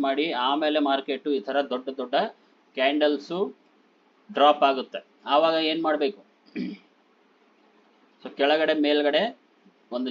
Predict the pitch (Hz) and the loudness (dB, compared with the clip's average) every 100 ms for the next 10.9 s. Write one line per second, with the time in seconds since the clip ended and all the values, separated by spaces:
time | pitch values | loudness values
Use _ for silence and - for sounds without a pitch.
0 | 120 127 139 143 139 143 123 139 185 131 | -2 0 0 -2 -2 -2 -2 -4 -4 -2
1 | 127 139 139 131 131 127 139 139 _ _ | 0 0 0 -2 -4 -4 -4 -6 _ _
2 | _ 110 127 135 120 147 139 123 127 127 | _ -6 -6 -6 -8 -6 -4 -4 -4 -4
3 | 123 117 110 107 95 - 107 107 143 117 | -4 -6 -8 -8 -10 -14 -16 0 0 0
4 | 113 98 - _ _ - 151 151 156 165 | -4 -10 -10 _ _ -2 0 2 2 2
5 | 147 151 160 156 139 139 123 120 139 135 | 2 2 0 -2 -4 -6 -2 0 2 0
6 | 123 131 131 127 123 196 - _ _ _ | -4 -6 -6 -8 -8 -10 -10 _ _ _
7 | _ _ _ _ 117 139 - 127 135 131 | _ _ _ _ 0 2 2 0 0 -4
8 | 127 123 135 123 123 131 147 196 226 _ | -8 -4 -2 -2 -2 2 2 2 -2 _
9 | 127 135 139 135 123 117 147 120 117 104 | -2 0 -2 -4 -6 0 0 0 -4 -6
10 | - 117 117 120 123 - 131 135 135 | -10 -8 -2 -2 -2 -2 -2 -2 -4